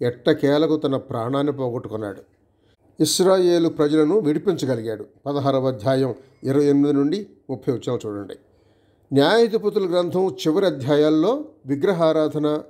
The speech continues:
అవినీతి, అంతర్యుద్ధం అధికమైనట్టు గమనించగలం. ఇవన్నీ ఆధ్యాత్మిక క్షీణతకు సంకేతాలు. చివరి న్యాయాధిపతి కంటే ముందటి వాడైన ఏలీ కంటే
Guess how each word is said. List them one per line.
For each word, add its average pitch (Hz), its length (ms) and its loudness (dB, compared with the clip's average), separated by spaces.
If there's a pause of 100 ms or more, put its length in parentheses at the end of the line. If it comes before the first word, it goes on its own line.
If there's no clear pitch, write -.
(240)
అవినీతి, 147 720 0 (260)
అంతర్యుద్ధం 139 800 0 (440)
అధికమైనట్టు 185 880 2
గమనించగలం. 113 540 -4 (520)
ఇవన్నీ 160 560 2 (440)
ఆధ్యాత్మిక 143 880 0
క్షీణతకు 139 960 -2 (160)
సంకేతాలు. 117 600 -4 (800)
చివరి 214 280 6
న్యాయాధిపతి 170 580 0
కంటే 165 600 0
ముందటి 190 500 2
వాడైన 147 540 2 (760)
ఏలీ 175 420 2
కంటే 196 600 0